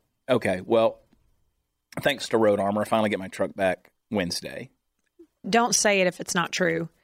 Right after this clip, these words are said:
Speaker 1: No, it's finally coming
Speaker 2: <clears throat>
Speaker 1: back. And so I've been doing, you know, what videos I have been doing. I've been doing in either Jade's car or my car or something like that. It's just not the same,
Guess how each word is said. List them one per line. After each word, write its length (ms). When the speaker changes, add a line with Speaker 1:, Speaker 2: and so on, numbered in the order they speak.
Speaker 1:
No, 240
it's 320
finally 360
coming 240
Speaker 2:
<clears throat> 20
Speaker 1:
back. 520
And 140
so 340
I've 180
been 180
doing, 400
you 180
know, 80
what 240
videos 280
I 100
have 260
been 160
doing. 260
I've 100
been 140
doing 200
in 280
either 260
Jade's 360
car 520
or 320
my 240
car 440
or 80
something 320
like 160
that. 100
It's 100
just 180
not 160
the 80
same, 400